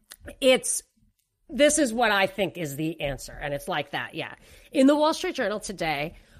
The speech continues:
was an article that referred to another kind of headline that's been floating around, and you probably did not make this connection. There is an acting national intelligence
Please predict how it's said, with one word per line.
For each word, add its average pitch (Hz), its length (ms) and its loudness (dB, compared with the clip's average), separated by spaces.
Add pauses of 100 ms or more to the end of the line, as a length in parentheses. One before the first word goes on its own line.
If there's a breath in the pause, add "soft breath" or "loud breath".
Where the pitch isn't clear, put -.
was 196 400 2 (140)
an 196 380 2
article 190 760 0 (260 soft breath)
that 202 540 2
referred 277 540 0
to 262 280 0
another 240 540 2
kind 277 280 -4
of 254 60 -4
headline 277 420 0
that's 277 180 -4
been 277 160 -2
floating 269 360 0
around, 254 320 -2
and 220 120 -2
you 190 60 0
probably 196 580 -2
did 180 200 -2
not 190 240 -2
make 208 200 -4
this 196 180 -4
connection. 240 640 -6 (320 soft breath)
There 285 220 4
is 277 120 0
an 220 280 -2
acting 277 760 -2
national 226 920 -4
intelligence 285 1000 -4